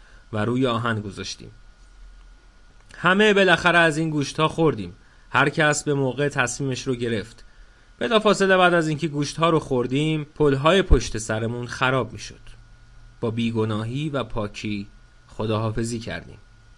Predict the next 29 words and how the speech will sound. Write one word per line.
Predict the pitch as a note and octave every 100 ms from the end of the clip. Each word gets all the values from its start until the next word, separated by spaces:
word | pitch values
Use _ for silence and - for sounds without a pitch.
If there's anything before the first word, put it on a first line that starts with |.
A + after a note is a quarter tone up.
| - - - - - _ - - - - -
هدف | E3+ F3 F#3+ F#3+
عمدهٔ | F#3 F3+ D#3+ D#3+ D#3
ما | D3+ D#3+
زنده | D3+ D#3 C#3+
موندن | C#3 C3 C#3 C3+ A2+
بود، | G#2+
اما | A2+ C3+ C#3 C#3
غذای | C3 A#2+ C3+
کمی | C3+ D3+ C#3 A2
داشتیم. | F#2 - - - - - - -
مدت‌ها | C3+ C#3+ C#3+ C#3 C3 D3
بود | E3+ D#3+ -
که | B2 A2
غذای | G#2 G#2+ B2
ناکافی | C3+ B2+ A#2 B2 A#2+ E3+
درون | E3 B2
هواپیما | A2+ G#2+ G#2 A2 G#2 A2+ B2 B2 -
تمام | - B2+ C3 A#2
شده | A2 F2+ D#2+
بود | - - _ -
و |
اونجا | C3 D3 D3+ D#3+ D3 F3
هم | F3+ D#3+
خبری | C#3 C#3+ C#3 C#3+
از | C#3 B2
سبزیجات | - B2+ A#2 B2 A#2 C#3+ D3 C#3 -
یا | C3+ B2+
حیوانات | B2+ B2 A#2 C3 C3+
نبود. | D3 A#2+ E2 -